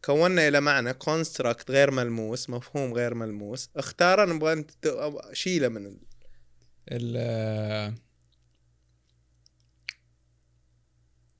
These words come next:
Speaker 2: المديتيشن.
Speaker 1: تبغى تشيل
Speaker 2: تأمل.
Speaker 1: المديتيشن.
Speaker 2: أنا ما أبغى أشيله، بس أقول لك لو نبغى نشيل المديتيشن.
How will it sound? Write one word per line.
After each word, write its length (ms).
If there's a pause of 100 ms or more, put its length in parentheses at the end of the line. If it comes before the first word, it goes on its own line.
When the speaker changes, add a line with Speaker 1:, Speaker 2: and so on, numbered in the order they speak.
(1000)
Speaker 2:
المديتيشن. 760 (920)
Speaker 1:
تبغى 220
تشيل 220
Speaker 2:
تأمل. 120
Speaker 1:
المديتيشن. 600
Speaker 2:
أنا 80
ما 100
أبغى 160
أشيله، 320
بس 200
أقول 160
لك 140
لو 200
نبغى 220
نشيل 220
المديتيشن. 560